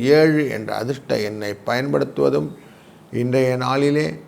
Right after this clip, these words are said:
முருகப்பெருமானை வணங்கி நீங்கள் செய்யக்கூடிய காரியங்களும் வெற்றியை தரும்.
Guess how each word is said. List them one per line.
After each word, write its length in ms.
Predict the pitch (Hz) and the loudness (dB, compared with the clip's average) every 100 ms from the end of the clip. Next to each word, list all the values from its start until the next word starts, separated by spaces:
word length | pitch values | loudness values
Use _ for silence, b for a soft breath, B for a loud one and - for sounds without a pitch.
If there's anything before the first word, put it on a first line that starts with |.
| - - - - - - - - - - - - | -20 -20 -20 -20 -20 -20 -20 -20 -20 -20 -20 -2
முருகப்பெருமானை 1160 | 131 180 214 254 - 240 226 220 214 208 190 185 156 | 6 8 10 8 10 12 12 12 8 6 6 6 6
வணங்கி 360 | 147 151 156 151 | 6 4 2 2
நீங்கள் 320 | 139 120 110 131 | 0 0 -2 -2
செய்யக்கூடிய 600 | 131 143 135 131 127 113 104 113 | -2 -2 -4 -2 0 0 2 2
காரியங்களும் 600 | 131 143 139 143 156 - - - 110 | 2 2 0 -2 -2 -6 -14 -8 -2
வெற்றியை 520 | 120 - - 151 110 - | -2 -4 -2 -2 -2 -6
தரும். 300 | 110 113 98 | -10 -10 -12